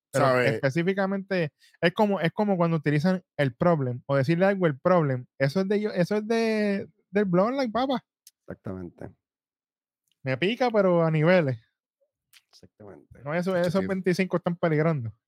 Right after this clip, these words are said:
Speaker 3: Mm.
Speaker 1: Chacho.
Speaker 3: Bueno. <laughs>
Speaker 2: Y, y, y hablando aquí del punto, hace esa entrada,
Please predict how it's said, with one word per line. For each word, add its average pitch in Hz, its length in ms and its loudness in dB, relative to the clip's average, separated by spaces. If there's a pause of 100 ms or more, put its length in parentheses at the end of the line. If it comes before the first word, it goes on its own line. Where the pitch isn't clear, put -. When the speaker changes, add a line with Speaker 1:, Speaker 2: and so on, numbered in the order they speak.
(340)
Speaker 3:
Mm. 117 120 -4 (1300)
Speaker 1:
Chacho. 156 160 0
Speaker 3:
Bueno. 151 600 -4 (220)
<laughs> 120 880 -4 (240)
Speaker 2:
Y, 147 60 -2
y, - 320 -4
y 123 60 -2
hablando 147 280 0
aquí 190 140 -4
del 196 180 -2
punto, 175 400 0 (340)
hace 170 220 -2
esa 202 80 -6
entrada, 196 580 0